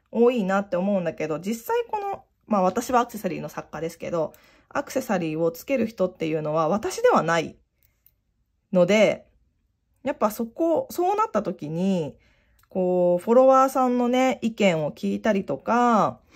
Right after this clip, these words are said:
使う人の意見を聞く、そのアクセサリーを身につける人だったり、アクセサリーを送る人、贈り物としてね、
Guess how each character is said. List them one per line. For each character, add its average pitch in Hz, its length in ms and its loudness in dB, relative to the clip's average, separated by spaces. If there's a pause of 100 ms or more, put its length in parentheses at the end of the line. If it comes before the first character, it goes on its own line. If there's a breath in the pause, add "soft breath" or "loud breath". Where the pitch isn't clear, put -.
(360 loud breath)
使 - 320 2
う 381 80 2
人 349 460 -2 (240)
の 247 180 2
意 247 80 -2
見 180 240 2
を 147 80 -6
聞 - 160 -20
く、 185 440 -4
そ 190 180 -4
の 170 200 -2
ア 196 60 2
ク - 60 -12
セ 196 80 -4
サ 190 100 0
リ 156 60 -2
ー 151 40 0
を 151 40 -4
身 170 100 0
に 240 180 4
つ - 120 -10
け 285 120 2
る 196 120 4
人 147 360 -4
だ 170 120 -4
っ - 100 -8
た 151 120 -2
り、 220 280 0
ア - 80 0
ク 226 80 -8
セ 185 80 -2
サ 156 140 -4
リ 139 80 -4
ー 165 60 -2
を 180 40 2
送 139 380 -2
る 127 100 0
人、 - 420 -2 (1300)
贈 190 240 0
り 185 100 6
物 175 200 2
と 180 120 0
し - 80 -6
て 185 140 2
ね、 196 340 2